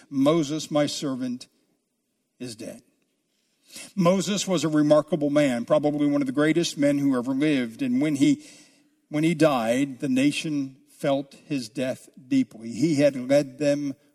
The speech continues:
for four decades. Deuteronomy chapter thirty-four, verse eight says, "And the people of Israel wept for Moses in the plains of Moab for thirty days." Great grief, great loss.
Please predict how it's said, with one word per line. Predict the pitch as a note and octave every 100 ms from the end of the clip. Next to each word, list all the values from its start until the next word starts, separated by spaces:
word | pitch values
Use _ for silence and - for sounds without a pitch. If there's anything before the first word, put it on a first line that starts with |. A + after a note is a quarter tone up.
| _
for | - A3
four | - - C#3+ C#3
decades. | B2 A#2+ - G#2+ G#2+ B2 - - - - _ _ - - -
Deuteronomy | E3+ E3 E3 D#3 D3
chapter | C#3+ D#3+ C#3
thirty-four, | C#3+ E3 C#3 D3+ C3+
verse | C#3+ D#3
eight | D#3+ D#3
says, | D3+ C3+
"And | C3+
the |
people | - F#3 D#3
of | C#3+
Israel | D#3+ C#3+ D#3+
wept | C3+ C#3 E3 -
for | -
Moses | C3 B2+ B2+ A2 A2 - - -
in | C#3
the |
plains | - - E4 D#3+ B3+
of | -
Moab | - D3 B2 A2
for | - B2+
thirty | - D#3 C#3+ C#3+ C#3 - _ -
days." | B2 A2 B3 - _ _ - _ _ _ _
Great | B2 D3+ C#3
grief, | C#3 C#3 C#3+ - - _ _ _ _ _ _ _ _ _ _
great | - B2 C3+ A#2
loss. | A#2+ A#2 _ - -